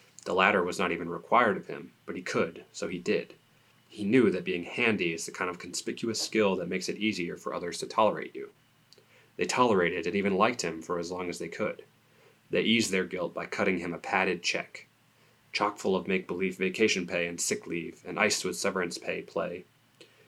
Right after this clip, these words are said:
It was intended to help him get back on his feet while he looked for another job. But they knew, and he knew, that what it really represented was a whole fucking lot of booze. Money, money, his final paycheck added to what was left of his once substantial savings,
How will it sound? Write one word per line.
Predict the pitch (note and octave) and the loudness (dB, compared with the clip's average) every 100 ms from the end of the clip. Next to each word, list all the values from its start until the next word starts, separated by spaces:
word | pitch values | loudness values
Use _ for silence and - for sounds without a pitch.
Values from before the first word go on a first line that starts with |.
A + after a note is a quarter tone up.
| _ | _
It | G#2 | 0
was | G#2 | 2
intended | F#2+ F2+ B2+ B2 G2+ F#2 F#2 - | 2 -2 0 4 4 2 -6 -12
to | - | -12
help | G#2+ G2+ | -2 0
him | G2 F#2 | 0 -2
get | F#2+ | 0
back | G2+ G#2+ | 0 2
on | G2 | 0
his | F#2 - | 0 -2
feet | C3 G2 | -4 -4
while | F2+ F2 | -4 -4
he | |
looked | F2+ F#2 | -4 -4
for | - | -4
another | F2+ F2 | -4 -2
job. | F2 G#2 C#2+ - - _ _ _ _ | -2 -2 -4 -8 -20 _ _ _ _
But | F2+ | 0
they | G#2 A2+ | 4 6
knew, | G#2 F#2+ E2+ | 6 4 2
and | E2 | -2
he | B2+ | 0
knew, | G#2+ D#2+ D#2+ - | 0 -2 -8 -8
that | E2 | -6
what | F#2 | -4
it | |
really | F2 G#2+ A#2 | -2 2 2
represented | F2 F2+ F#2 F2 | 0 -4 -4 -4
was | E2 E2+ | -6 -8
a | |
whole | E2+ G#2+ G2+ | -6 -4 -4
fucking | - - G2 F#2 | -2 -6 -6 -4
lot | F2 F2+ | 2 2
of | F2 E2+ | 2 -2
booze. | F#2 C#2 B1+ - - _ _ _ _ _ _ _ - | -4 -4 -8 -14 -18 _ _ _ _ _ _ _ -2
Money, | G2+ G#2 E2 E2 | 2 2 2 -6
money, | - G2 G2+ E2+ | -2 0 2 0
his | F2 | -4
final | - G2+ F#2+ | 0 0 -2
paycheck | - A2 - E2+ - | -4 -2 0 -2 -2
added | F#2 G2 F#2+ | 0 0 0
to | - | -4
what | E2+ | -6
was | F2+ F2+ | -8 -2
left | A2+ G#2+ | 0 0
of | F2 | -4
his | F2 | -6
once | - G2 F#2 | -4 -4 -4
substantial | - - G2 F#2 - | -8 -4 -2 -2 -4
savings, | - A2 E2+ - - | 2 2 2 -4 -16